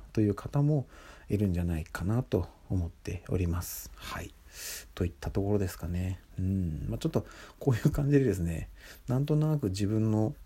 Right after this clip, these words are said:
自己紹介的なところを最初のうちは何回かに分けてやりながら、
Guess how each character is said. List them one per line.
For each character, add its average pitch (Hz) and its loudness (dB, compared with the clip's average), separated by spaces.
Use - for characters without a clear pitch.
自 104 0
己 - -4
紹 113 0
介 113 0
的 110 -2
な 117 -2
と - -2
こ 123 0
ろ 131 6
を - 4
最 95 -2
初 104 -2
の 101 2
う 98 0
ち - -4
は 101 0
何 98 2
回 98 2
か 101 2
に 87 2
分 85 2
け 82 -2
て - -6
や 92 2
り 87 2
な 92 0
が 92 0
ら、 113 0